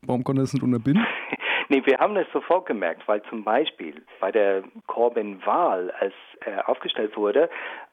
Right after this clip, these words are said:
Speaker 2: ähm, haben so hunderttausende Leute, äh, sich Labour angeschlossen. Und dies, diese so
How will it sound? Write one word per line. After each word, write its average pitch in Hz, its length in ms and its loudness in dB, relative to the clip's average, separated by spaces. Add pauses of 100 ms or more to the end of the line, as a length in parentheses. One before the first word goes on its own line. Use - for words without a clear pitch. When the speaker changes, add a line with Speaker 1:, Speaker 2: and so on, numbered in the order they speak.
Speaker 2:
ähm, 120 420 0
haben 143 340 0
so 123 220 -2
hunderttausende 131 600 -2
Leute, 110 500 -2 (240)
äh, 113 200 -6
sich - 180 -12
Labour 110 240 -2
angeschlossen. - 840 -4 (400)
Und 123 300 -2
dies, 131 180 2 (220)
diese 127 280 -2
so 113 300 2